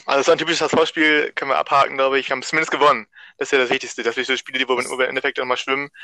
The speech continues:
irgendwie nochmal durch die Rolle gewinnen. Danach kam dann ein besseres Spiel, zum, obwohl, es, es, es war nicht besser, spielerisch, einfach nur glück-, glücklicher. Äh, Sandhausen, äh, vier zu null,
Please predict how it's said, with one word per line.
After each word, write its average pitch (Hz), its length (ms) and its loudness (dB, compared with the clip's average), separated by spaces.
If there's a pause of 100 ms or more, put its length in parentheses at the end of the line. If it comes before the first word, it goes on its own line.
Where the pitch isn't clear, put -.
(600)
irgendwie 139 280 -2
nochmal 131 160 0
durch 127 100 0
die - 80 -6
Rolle 127 180 2
gewinnen. 120 380 -4 (420)
Danach 143 260 2
kam 175 200 -2
dann 156 100 2
ein 139 60 -2
besseres 147 320 0
Spiel, 120 440 -2
zum, - 120 -16 (160)
obwohl, 147 480 0
es, - 180 -20
es, 127 220 -6
es 135 140 -10
war 143 140 4
nicht 160 180 -6
besser, 151 280 0
spielerisch, 120 360 -4
einfach - 180 -2
nur 120 160 -4
glück-, - 320 -10
glücklicher. 123 540 -4 (520)
Äh, 139 80 -6
Sandhausen, 139 460 2 (400)
äh, 123 240 2
vier - 220 -4
zu 147 120 -10
null, 151 300 0